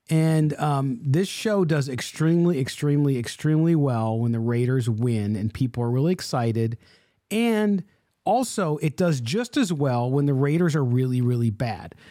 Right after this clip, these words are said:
When they're in between, it's, you know, it's good. You know, we're, we're still the third ranked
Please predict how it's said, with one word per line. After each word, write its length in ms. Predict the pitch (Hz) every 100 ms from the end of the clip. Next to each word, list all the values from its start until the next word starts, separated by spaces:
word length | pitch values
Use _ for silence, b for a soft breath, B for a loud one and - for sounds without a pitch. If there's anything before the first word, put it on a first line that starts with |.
| B
When 120 | 151
they're 120 | 151
in 200 | 160 233
between, 480 | 220 185 - 208 202
it's, 220 | 165 - 170
you 60 |
know, 140 | 139 135
it's 100 | 127
good. 540 | 240 285 139 135 175 _ _ _ _ _ -
You 100 | 180
know, 80 | 147
we're, 200 | 139 175 147
we're 140 | 143 151
still 220 | - 208
the 100 | 147
third 260 | 202 180
ranked 340 | 143 151 143